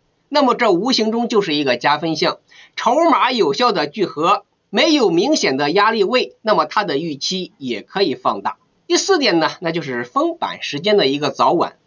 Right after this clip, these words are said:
正常情况下，越早封板，它越代表资金看好。所以说顺势来讲，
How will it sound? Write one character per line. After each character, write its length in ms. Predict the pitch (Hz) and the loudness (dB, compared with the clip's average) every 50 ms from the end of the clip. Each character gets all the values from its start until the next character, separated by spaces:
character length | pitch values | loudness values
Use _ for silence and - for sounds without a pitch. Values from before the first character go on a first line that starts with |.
| _ _ _ - | _ _ _ -6
正 180 | - 269 269 | -2 0 2
常 160 | 247 240 233 | 2 2 2
情 80 | 226 220 | 2 2
况 140 | 214 208 190 | 2 2 4
下， 160 | 190 170 185 | 2 0 0
越 300 | 240 294 349 381 - - | 2 4 4 4 4 2
早 220 | - 131 107 104 | 0 -2 -4 -4
封 220 | - - 196 202 175 | -2 2 2 2 2
板， 200 | 131 104 - - | 0 -4 -8 -4
它 140 | - 175 190 | -4 -4 -2
越 160 | 214 220 202 | 0 0 -2
代 260 | - - 254 240 180 | -2 0 0 0 0
表 220 | 139 127 110 101 107 | 0 -4 -6 -8 -8
资 160 | - 147 139 | -10 -10 -6
金 180 | 143 147 143 143 | -4 -4 -6 -6
看 220 | - - 165 127 | -4 -2 -2 -2
好。 220 | - 98 95 - _ _ _ _ _ - | -2 -8 -14 -16 _ _ _ _ _ -12
所 240 | - - 311 349 | -2 0 2 2
以 100 | 330 285 | 4 2
说 260 | 233 269 254 247 240 233 | 2 2 4 2 2 2
顺 360 | - - 370 370 320 240 208 | 0 -2 -2 0 0 0 0
势 160 | - - 294 | -2 -2 0
来 200 | 226 196 202 247 | 0 0 0 0
讲， 300 | 202 190 147 127 104 | 0 0 -2 -2 -2